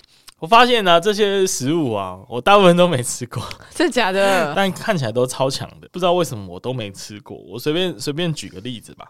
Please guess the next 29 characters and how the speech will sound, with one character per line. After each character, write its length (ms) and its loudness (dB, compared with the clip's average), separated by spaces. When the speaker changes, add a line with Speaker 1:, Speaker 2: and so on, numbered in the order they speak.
Speaker 1:
它 80 -8
的 80 0
原 240 4
名 280 -2
呢 200 -6
叫 240 0
做 440 -6
高 180 4
雄 240 -4
日 220 -2
常， 320 -14
肠 360 -8
是 200 -6
那 100 -4
个 380 -10
尝 280 -10
鲜 160 -4
的 120 -2
肠， 260 -12
Speaker 2:
好。 340 -2
Speaker 1:
呃， 300 -18
口 180 -6
部 180 -6
的 120 -8
那 100 -16
个 100 -18
肠， 200 -20
然 120 -14
后 360 0